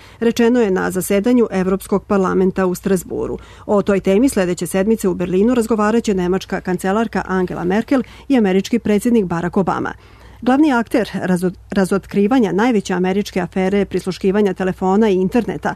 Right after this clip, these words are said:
Edward Snowden, nestao iz hotela Mira u Hong Kongu, pošto su američki zakonodavci zahtevali njegovo hitno izručenje Sjedinjenim Državama,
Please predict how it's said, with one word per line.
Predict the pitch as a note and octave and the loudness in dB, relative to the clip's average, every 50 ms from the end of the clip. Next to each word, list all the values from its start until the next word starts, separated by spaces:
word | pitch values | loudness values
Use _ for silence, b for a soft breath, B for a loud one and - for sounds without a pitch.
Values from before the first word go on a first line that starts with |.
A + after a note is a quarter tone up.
| B B B B B B | B B B B B B
Edward | G#3+ G#3 F#3+ G3+ F#3 E3+ - - - - | 0 0 0 -2 -4 -8 -8 -10 -6 -2
Snowden, | G#3+ G3 G#3+ A#3+ A#3 C4+ C4+ B3 A#3 B B B B B | 0 0 0 2 2 2 0 0 0 B B B B B
nestao | - G3+ A3 A#3+ A#3 - - D#4 | 2 2 2 2 2 0 0 0
iz | A#3 F#3 - | 0 0 -2
hotela | - F#3+ - - F#3+ F#3+ G3 | -4 -4 -2 0 0 2 2
Mira | G3+ F#3 F3+ F#3 A3 A3 | 2 2 2 2 2 0
u | G3+ | 0
Hong | - - G3 F#3 F3+ | 0 0 0 0 0
Kongu, | - F#3+ - - - - E3 | -2 -4 -6 -6 -6 -8 -8
pošto | - - F#3+ - G3 | -6 -6 -6 -4 -4
su | F#3 - G3 D#3+ | -4 -4 -2 -2
američki | - G#3 G#3 F#3 F#3 F#3 F#3 - - F#3 F3 | 0 0 2 2 0 -2 -2 -4 -4 -6 -6
zakonodavci | E3 - F3+ - D#3+ D#3+ E3 G3 G#3 G3+ A3 - - D4 B3 B B B B B | -4 -6 -6 -6 -6 -6 -4 -2 -2 -2 -2 -2 0 0 0 B B B B B
zahtevali | - C#4+ C4+ - - A#3+ A#3+ A#3+ C4 B3+ G#3 | -2 -2 -2 0 2 2 2 2 2 4 4
njegovo | F#3 F#3 F#3+ G3+ G#3 F#3 F3+ | 4 2 2 2 2 0 0
hitno | F3 - - - - - G#3 | -2 -2 -2 -2 0 2 2
izručenje | F#3 E3+ F3+ F3 E3+ - - G3 G3 F#3+ G3+ G#3+ G#3 | 0 0 -2 -6 -6 -4 -2 0 2 2 2 2 0
Sjedinjenim | - - F#3 E3+ E3+ F#3 G3 F#3+ F#3 F#3+ G3 G3 | 0 -4 -4 -4 -2 0 2 2 4 2 2 2
Državama, | F3+ F3+ E3 D#3+ C#3 - - C3+ - | 0 -2 -4 -6 -8 -6 -6 -8 -8